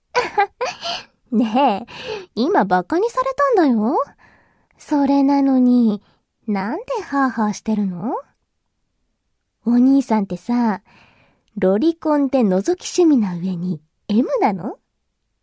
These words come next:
<laughs> また興奮してる。本当にそうなんだ。救いようがないっていうの、お兄さんみたいな人のこと言うんだろうね。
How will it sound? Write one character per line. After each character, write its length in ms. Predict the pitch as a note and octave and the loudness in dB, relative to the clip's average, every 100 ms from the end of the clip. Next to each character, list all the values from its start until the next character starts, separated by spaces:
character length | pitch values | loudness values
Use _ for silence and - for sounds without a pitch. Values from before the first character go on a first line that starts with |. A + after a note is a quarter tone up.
| _ - | _ -8
<laughs> 380 | - - F4+ F#4 - _ - C#5 - - D#5 E5+ - _ _ _ - | -8 -6 -8 -8 -20 _ -10 -10 -10 -12 -10 -10 -14 _ _ _ -2
ま 260 | G4 E4+ | 0 0
た 280 | E4 - F#4 | -2 2 0
興 320 | F#4 G4 F4+ | 2 2 2
奮 240 | F#4 G4+ F#4 | 2 0 -2
し 100 | - | -2
て 160 | F4+ | 0
る。 180 | F4 F4+ _ _ _ _ _ _ _ _ _ _ | 2 0 _ _ _ _ _ _ _ _ _ _
本 300 | _ F#3+ A3 B4 - | _ -2 -2 -4 -4
当 180 | B4 A#4+ | -2 0
に 140 | A4+ | -2
そ 220 | - G#4 | 0 2
う 40 | F#4+ | 2
な 160 | D#4+ | 2
ん 100 | C#4 | 2
だ。 320 | A3 F#3+ E3+ - - - - _ _ _ | 2 0 -4 -8 -16 -20 -20 _ _ _
救 320 | - - - A3+ | -16 -12 -4 0
い 180 | A3+ | 2
よ 160 | A#3 A#3+ | 4 4
う 40 | B3 | 4
が 140 | C4 | 2
な 100 | C#4+ | 0
い 80 | F4 | -4
っ 20 | |
て 240 | _ - | _ -6
い 180 | D#4 D4 | -6 -4
う 60 | D4 | -4
の、 140 | D4+ - _ _ _ - | -4 -6 _ _ _ -4
お 100 | G3+ | -2
兄 200 | F3 E4 | 0 -2
さ 180 | - A#4+ | 0 2
ん 60 | |
み 100 | E4 | 2
た 100 | C#4+ | 2
い 80 | B3+ | 2
な 60 | A3 | 0
人 180 | - | 2
の 100 | A3 | 0
こ 140 | G3+ F#3+ | 0 -4
と 80 | F#3+ | -2
言 180 | G#3+ | 0
う 40 | G#3+ | 0
ん 60 | |
だ 120 | E3+ D#3 | -4 -8
ろ 160 | F3+ | -12
う 20 | |
ね。 160 | D#3+ | -8